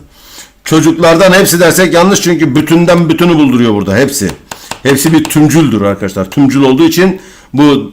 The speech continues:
ının dan yapamazsın burada. Bu bir anlatım bozukluğudur. Anlatım bozukluğu kuraldır aynı zamanda bu.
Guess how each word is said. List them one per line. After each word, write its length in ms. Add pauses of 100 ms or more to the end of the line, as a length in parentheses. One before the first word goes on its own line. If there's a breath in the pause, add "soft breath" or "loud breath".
ının 440
dan 220
yapamazsın 560
burada. 240 (360 soft breath)
Bu 120
bir 40
anlatım 460
bozukluğudur. 560
Anlatım 440
bozukluğu 360
kuraldır 340
aynı 140
zamanda 360
bu. 160